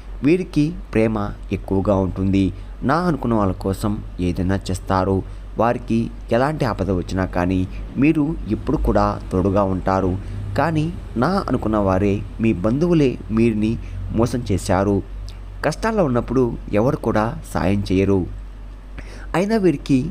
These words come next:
రేపటి రోజు మంచి జీవితం ఉంటుంది. ఒక దైవశక్తి ఎప్పుడు కూడా తోడుగా ఉంటుంది. అదే వీరిని ముందుకి నడిపిస్తుంది. ఆ దైవం మీపై ఎక్కువగా ఉంటుంది. దానివల్ల ఎంతో అదృష్టం వరిస్తుంది.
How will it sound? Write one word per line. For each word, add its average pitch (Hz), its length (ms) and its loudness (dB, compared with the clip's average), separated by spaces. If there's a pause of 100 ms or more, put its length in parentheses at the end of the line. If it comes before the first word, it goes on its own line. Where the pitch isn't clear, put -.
రేపటి 117 380 0
రోజు 123 320 0 (160)
మంచి 92 280 0
జీవితం 95 380 0
ఉంటుంది. 98 500 2 (420)
ఒక 123 140 0
దైవశక్తి 143 800 0 (160)
ఎప్పుడు 170 320 2
కూడా 107 440 0 (140)
తోడుగా 95 340 4
ఉంటుంది. 95 560 2 (400)
అదే 151 240 2
వీరిని 120 500 4 (160)
ముందుకి 143 640 2
నడిపిస్తుంది. 95 720 2 (420)
ఆ 120 80 2
దైవం 135 640 0
మీపై 127 420 2 (320)
ఎక్కువగా 151 560 2 (120)
ఉంటుంది. 95 520 2 (300)
దానివల్ల 131 680 2 (180)
ఎంతో 107 380 0 (100)
అదృష్టం - 440 -4
వరిస్తుంది. 95 600 0